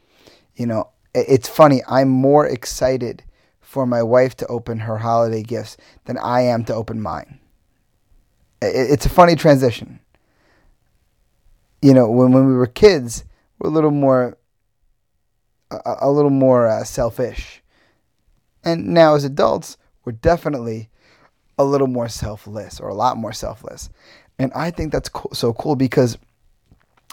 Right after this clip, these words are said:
I think as a part of maturity,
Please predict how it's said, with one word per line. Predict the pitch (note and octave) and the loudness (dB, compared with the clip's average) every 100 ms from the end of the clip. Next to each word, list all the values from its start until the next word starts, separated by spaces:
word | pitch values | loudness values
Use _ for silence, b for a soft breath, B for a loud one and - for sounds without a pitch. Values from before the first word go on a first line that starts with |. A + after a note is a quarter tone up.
| - | -10
I | - | -6
think | D3 E3 C3+ | -4 -4 -4
as | A2+ | -4
a | A#2 | -4
part | - D#3+ C#3 - _ _ _ _ | 2 6 6 2 _ _ _ _
of | B2 A#2 A#2 | 0 0 -2
maturity, | A#2 G#2+ E2 - D#3 F#3+ C3 G#2 - | -6 -6 -8 -6 -2 0 -2 -8 -14